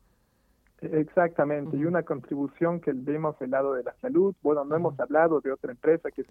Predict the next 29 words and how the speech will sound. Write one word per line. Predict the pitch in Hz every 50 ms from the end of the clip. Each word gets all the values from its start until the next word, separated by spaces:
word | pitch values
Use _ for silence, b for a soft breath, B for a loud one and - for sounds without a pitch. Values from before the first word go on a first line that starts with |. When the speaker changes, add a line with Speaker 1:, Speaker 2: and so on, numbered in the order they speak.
| -
Speaker 1:
Intuitive | 156 156 - - 139 - - 294 285 - _ _
Surgical, | - 156 170 165 - 175 165 - 185 185 175
esta | 139 - - 123
vez | 127 139 - -
americana, | - 135 135 127 127 127 127 - - - 151 165 180 190 190
que | 185 - 135
hace | 127 - - 135 - -
robots | 135 127 127 147 151 165 - - _ _ - 202 _ _
cirujanos, | - 147 139 131 - - 151 165 190 214 240 262 -
es | -
decir, | 135 127 127 - 151
que | - - 135
permite | - - 127 131 143 165 180 190 185 - 131
a | 127
un | 127 -
cirujano | - 139 135 131 - - 156 165 170 165 143
de | - 123 -
a-, | - 127 127 - - 131 - _ _ -
a-, |
hacer | 135 127 127 _ - 170 165
unas | 170 160 135 - _
cirugías | - 147 143 131 - - 180 165 147 -
mucho | 196 226 254 - - 180
más | 175 175 -
precisas, | _ - 202 190 - _ - 185 196 185 - 190 170 - 165
más | 160 156 147 -
rápidas, | - 165 170 170 - - 175 160 143 -
más, | 151 151 160 156 - -
eh, | 139 135